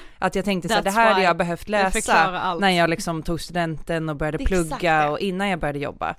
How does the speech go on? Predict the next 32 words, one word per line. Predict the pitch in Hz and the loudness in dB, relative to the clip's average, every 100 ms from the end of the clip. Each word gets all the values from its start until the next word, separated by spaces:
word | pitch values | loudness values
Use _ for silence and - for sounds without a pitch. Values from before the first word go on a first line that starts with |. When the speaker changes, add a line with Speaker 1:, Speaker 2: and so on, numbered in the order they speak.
| - | -4
Speaker 3:
Mm. | 220 190 | -2 2
Speaker 1:
För | |
att | 180 - | 0 0
då, | 180 185 151 - | -6 -4 -2 -4
det | 156 175 | -6 -4
vore | 170 | 0
ju, | 165 160 - | -2 -4 -8
och | 185 | -6
då | 190 | -4
kände | 185 156 | 0 0
jag | |
att | 143 | -2
det | - | -4
finns | 160 160 | -6 -8
säkert | - 156 - | -8 -6 -4
andra | 170 170 | -2 0
människor | 175 143 | -2 -2
som | 151 156 | -6 -6
behöver | 151 147 160 | -4 -4 -2
läsa | 156 135 175 | -4 -4 -4
det | |
här | 156 143 131 - | -2 -2 -2 -6
Speaker 2:
Jo, | - 160 | -4 -4
Speaker 1:
nu. | 135 | -2
Speaker 2:
tack. | 175 - - - | -4 -8 -12 -4
Speaker 3:
<laughs> | 285 311 | -2 0
Ja, | 285 277 359 | -2 0 0
Speaker 1:
Eh, | 175 - - | 2 0 0
Speaker 2:
det | 180 | -2
Speaker 1:
så | 233 220 | 0 0
Speaker 2:
behövde | 220 208 196 | 0 -4 -6
vi. | 196 | -10